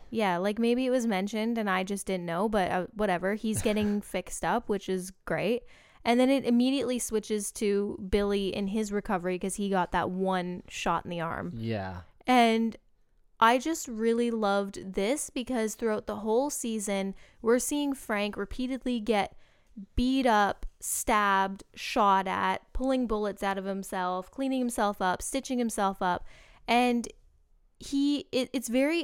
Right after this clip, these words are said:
Speaker 1: it's a very grounded perspective on how someone would handle those situations. Like,
Speaker 2: Yeah.
Speaker 1: yes, he is in pain. You can see that he's in pain, but he also really brushes it off. Like,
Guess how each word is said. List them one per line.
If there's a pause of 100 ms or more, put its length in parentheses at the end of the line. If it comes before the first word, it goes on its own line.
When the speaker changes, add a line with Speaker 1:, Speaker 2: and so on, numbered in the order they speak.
Speaker 1:
it's
a
very
grounded (520)
perspective
on
how
someone
would
handle
those
situations.
Like,
Speaker 2:
Yeah. (500)
Speaker 1:
yes,
he
is
in
pain.
You
can
see
that
he's
in
pain,
but
he
also
really
brushes
it
off.
Like,